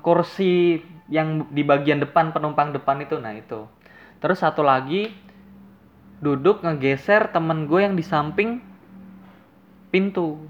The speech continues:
Nah, udah kebayang kan? Ya, maaf ya kalau kurang jelas. <laughs> Atau bahasanya kurang, kurang, kurang mantep. <laughs> Terlalu belibet mungkin. Oke, jalan.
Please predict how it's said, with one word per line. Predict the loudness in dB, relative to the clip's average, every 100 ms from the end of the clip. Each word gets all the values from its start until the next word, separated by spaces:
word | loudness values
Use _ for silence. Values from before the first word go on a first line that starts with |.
| -20 -20 -16
Nah, | -10 -8 -8 -2
udah | 0 0 -4 0
kebayang | 2 4 2 0
kan? | -2 -2 -12 -20 _ _ _ _ -10
Ya, | -8 -6
maaf | -2 -2 0
ya | 0
kalau | 0 -2
kurang | 0 -2
jelas. | 0 0 0 -4 -20 -20 -20 -20 -8
<laughs> | -6 -6 -10 -12 -10 -10
Atau | -8
bahasanya | -6 -4 -4 -4 -4 -4 -8 -10
kurang, | -10 -8 -8 -10 -16 -18 -20 _ -20 -20 -20 -20 -20 _ -12
kurang, | -6 -4 -6 -10 -14 -16 -18 -18 -18 -18 -18 -20 -20 -20 -20 -20 -18
kurang | -16 -14 -16 -12
mantep. | -8 -6 -6 -10 -18 -18
<laughs> | -18 -14 -4
Terlalu | -4 -2 -4
belibet | -4 -4 -6 -10
mungkin. | -16 -14 -16 -18 -20 -20 -20 -20 -20 -20 -12
Oke, | -10 -10 -10 -8 -8 -12 -14 -8
jalan. | -6 -2 -2 -2 -8